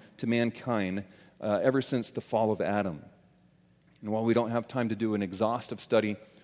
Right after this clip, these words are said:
of this doctrine, I, I think it's helpful as we, as we think about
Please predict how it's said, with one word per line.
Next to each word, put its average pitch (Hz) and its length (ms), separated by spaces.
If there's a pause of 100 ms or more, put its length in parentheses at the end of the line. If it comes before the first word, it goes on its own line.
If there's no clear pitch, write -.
(100)
of 110 200
this 110 180
doctrine, 113 560
I, 104 200
I - 20
think 151 240
it's 123 240
helpful 123 500
as 107 160
we, 120 160
as 113 160
we 117 80
think 156 260
about 123 320